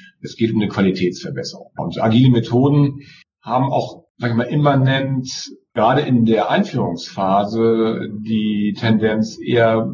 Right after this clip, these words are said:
mehr Ressourcen zu verbrauchen als klassische hierarchische Organisationen. Ich meine, Weber hat die Organisation ja erfunden, wenn man so will, weil es eben eine effiziente Form der Arbeitsteilung ist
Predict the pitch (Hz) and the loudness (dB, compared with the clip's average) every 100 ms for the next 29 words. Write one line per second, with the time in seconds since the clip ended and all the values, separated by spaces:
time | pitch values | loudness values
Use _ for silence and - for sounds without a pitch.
0 | - 127 127 113 101 98 87 - 82 73 | -2 2 2 0 0 0 -2 -8 -10 -10
1 | 71 - 80 78 78 92 - 98 98 98 | -10 -10 -10 -8 -6 -6 -6 -8 -8 -8
2 | - 92 87 - - - - 107 - 95 | -6 -4 -4 -6 -14 -12 -2 0 0 -2
3 | - 92 87 87 85 95 92 92 92 80 | 0 0 0 -2 -2 0 2 2 0 -2
4 | 80 67 73 78 78 73 73 73 80 95 | -4 -4 -6 -6 -6 -8 -10 -6 2 4
5 | 92 107 117 101 98 - - - 107 113 | 4 4 4 2 -2 -6 -18 -12 -6 -2
6 | 110 110 98 117 120 117 113 - 151 135 | 0 0 -2 0 2 2 0 -2 0 2
7 | 127 113 113 117 123 113 98 101 110 107 | 2 2 0 2 2 0 0 -2 -2 -6
8 | 107 104 _ - - 73 78 78 _ 104 | -10 -20 _ -18 -10 -8 -8 -12 _ -10
9 | 92 - 113 117 113 95 107 107 113 104 | -6 0 2 2 0 -4 0 2 2 2
10 | 101 98 123 127 - 90 85 82 104 - | 2 2 2 0 -2 -4 -6 -6 -10 -12
11 | - | -16